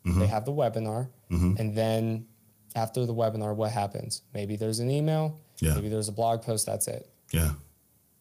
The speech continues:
Speaker 2: What we like to do is, if we're dedicating the time to recording an episode that's thirty, forty-five minutes,
Speaker 1: Mm-hmm.
Speaker 2: we should be extracting as much from that as we can.
Speaker 1: Thanks.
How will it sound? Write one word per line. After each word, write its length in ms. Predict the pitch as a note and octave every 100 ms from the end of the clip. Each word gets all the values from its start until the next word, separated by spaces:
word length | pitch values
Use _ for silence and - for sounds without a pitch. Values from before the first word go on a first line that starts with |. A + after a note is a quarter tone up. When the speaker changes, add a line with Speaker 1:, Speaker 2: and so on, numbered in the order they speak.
| _ _
Speaker 2:
What 160 | A2+
we 100 | A#2 E3
like 200 | C3+ A#2
to 80 | G#2
do 280 | G#2 G2+
is, 360 | G2+ G2 G2+ - - _ _ _ _ _ _ -
if 160 | A#2+
we're 120 | E3+ G3+
dedicating 760 | - A#2 B2 C#3 C3 B2+ B2+
the 80 | A2+
time 540 | - G#2 G2+ A2 C3 C3 _ _ _ _
to 100 | -
recording 760 | A2+ G#2+ - A2+ A2+ A#2 A#2+ - _
an 100 | A#2
episode 520 | G#2+ G2+ A#2 - A#2+ A#2
that's 400 | G2+ - - - _
thirty, 300 | A2+ G#2+ A2
forty-five 460 | G#2+ A2+ G#2+ A2 G#2
minutes, 460 | G2+ A#2+ D3 - -
Speaker 1:
Mm-hmm. 380 | F2 F2 G2 A2+ - _ _ _ _
Speaker 2:
we 160 | - C3+
should 240 | F3+ G#3
be 140 | F3+ F#3+
extracting 880 | B2+ - - G#2+ A2+ - C3+ C3 -
as 280 | A#2+ C#3 D3
much 300 | B2 A#2+ -
from 240 | - C3+
that 380 | C3 C3+ D3+ - _ _ _ -
as 180 | A#2
we 120 | A2+ G#2+
can. 500 | - A2 G2 - A#2+ - _
Speaker 1:
Thanks. 340 | - D#2+ -